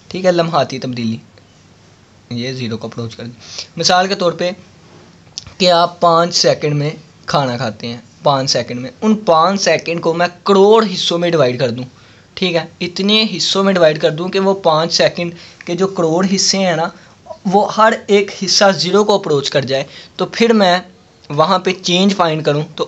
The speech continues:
उसको कहते हैं instantaneous rate of change और उसको कहते हैं derivative। तो यहाँ पे हमने limit apply कर दी, limit partial x approaches to zero, कि partial x हमारा ज़ीरो को approach कर जाए, इतना छोटा change हो जाए,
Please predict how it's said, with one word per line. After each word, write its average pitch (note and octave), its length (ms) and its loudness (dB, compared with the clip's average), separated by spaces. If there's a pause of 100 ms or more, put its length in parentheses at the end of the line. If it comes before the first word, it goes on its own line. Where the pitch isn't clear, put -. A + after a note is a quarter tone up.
उसको F#3 260 -2
कहते F3 220 0
हैं G3 160 -2
instantaneous F3+ 880 0
rate C3 180 0
of C3 80 -6
change - 600 -10
और D#3+ 80 -4
उसको D#3+ 200 -4
कहते D#3 240 0
हैं F3 160 0
derivative। A#2+ 440 -2 (400)
तो D#3+ 60 -6
यहाँ E3+ 320 0
पे F3 120 -2
हमने E3 280 -2
limit D#3 300 -2
apply D3+ 280 0
कर C3 160 -2
दी, C3+ 220 -10 (360)
limit D#3+ 400 -4 (160)
partial C3+ 400 0
x C3+ 180 -6
approaches A#2+ 480 -10
to B2 140 -10
zero, A#2+ 260 -6 (400)
कि C#3+ 60 -12 (100)
partial C#3 420 2
x C#3+ 220 -2
हमारा B2+ 320 -4
ज़ीरो A#2+ 280 -6
को - 120 -4
approach D3+ 360 -4
कर A#2+ 180 -4
जाए, B2 220 -4 (360)
इतना D3+ 380 -2
छोटा D3 440 -2
change C#3+ 320 -4
हो B2+ 80 -4
जाए, B2+ 220 -4